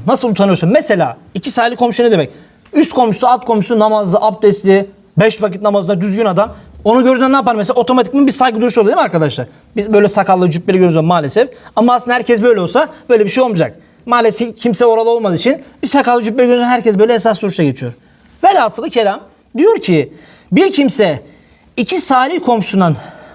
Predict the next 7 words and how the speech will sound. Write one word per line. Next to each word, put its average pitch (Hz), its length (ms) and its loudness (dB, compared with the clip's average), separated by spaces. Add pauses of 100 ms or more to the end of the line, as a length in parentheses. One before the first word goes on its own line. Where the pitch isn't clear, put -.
nasıl 190 260 0
utanıyorsa 170 840 0 (460)
gece 175 300 2
gündüz 175 520 -2
kendisiyle 170 640 -4
beraber 175 400 0
olan 165 220 0